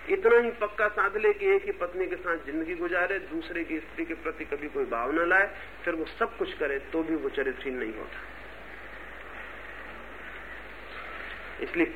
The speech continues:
पश्चिम या उन मुल्कों में जहां चरित्र ने व्यापक अर्थ लिया, इतना सीमित अर्थ नहीं लिया,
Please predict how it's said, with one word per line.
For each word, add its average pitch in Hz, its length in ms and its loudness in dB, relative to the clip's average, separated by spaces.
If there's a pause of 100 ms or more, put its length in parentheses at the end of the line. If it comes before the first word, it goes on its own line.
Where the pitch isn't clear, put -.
पश्चिम 202 560 6
या 156 80 10
उन 185 200 10
मुल्कों 185 380 6
में 143 200 4 (280)
जहां 160 260 6
चरित्र 180 400 4
ने 185 160 6
व्यापक 156 520 6
अर्थ 175 220 2
लिया, 131 360 2
इतना 175 240 4
सीमित 208 420 2
अर्थ 147 200 4
नहीं 120 160 0
लिया, 113 220 -2